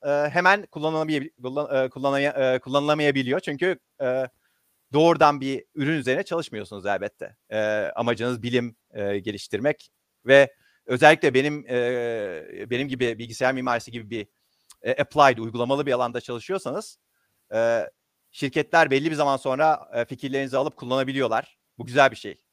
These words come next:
E, ba-, belli bir şirkete bağlı olmadığınız için herhangi bir şirket bunu kullanabiliyor. Özellikle patentlemediyseniz, e, fikirlerinizi.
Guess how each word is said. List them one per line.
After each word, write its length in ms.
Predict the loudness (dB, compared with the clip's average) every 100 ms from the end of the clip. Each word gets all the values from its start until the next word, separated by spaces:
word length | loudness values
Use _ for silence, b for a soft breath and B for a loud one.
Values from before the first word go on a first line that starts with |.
| -10
E, 60 | -6
ba-, 340 | -2 -2 0
belli 200 | -2 -2
bir 60 | -8
şirkete 320 | -10 -6 -2
bağlı 200 | -2 -2
olmadığınız 400 | -4 -6 -8 -10
için 300 | -12 -12 -14 _ _ _
herhangi 300 | 2 2 0
bir 40 |
şirket 320 | -6 -6 -8 -8
bunu 120 | -14
kullanabiliyor. 600 | -10 -10 -8 -6 -4 -4
Özellikle 360 | -2 -2 -2
patentlemediyseniz, 1040 | -6 -4 -4 -4 -6 -6 -10 -12 -12 -14 _ _ _ -12
e, 360 | -6 -4 -6 -10 _ _ -14
fikirlerinizi. 640 | -8 -4 -2 -4 -4 -6